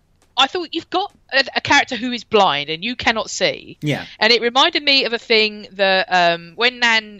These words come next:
Speaker 1: used to talk about, w-, you know, 'cause she lived through the London Pea Supers.
Speaker 2: Mm-hmm.
Speaker 1: And,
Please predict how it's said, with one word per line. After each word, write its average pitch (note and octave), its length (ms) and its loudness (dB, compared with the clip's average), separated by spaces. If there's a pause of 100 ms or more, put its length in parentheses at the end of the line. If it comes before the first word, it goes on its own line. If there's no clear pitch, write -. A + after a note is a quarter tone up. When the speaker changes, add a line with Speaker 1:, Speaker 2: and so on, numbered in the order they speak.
Speaker 1:
used G3+ 280 -12
to F#3 60 -20
talk G#3 220 -10
about, F3 540 2
w-, - 280 -12
you G3 140 -10
know, F3 100 0
'cause F3+ 120 -10
she G3+ 80 -8
lived G#3 180 2
through G#3+ 120 -8
the G3 60 0
London F#3+ 260 0
Pea F#3+ 160 -4
Supers. - 720 -6
Speaker 2:
Mm-hmm. B2 220 -4 (260)
Speaker 1:
And, F#3+ 640 0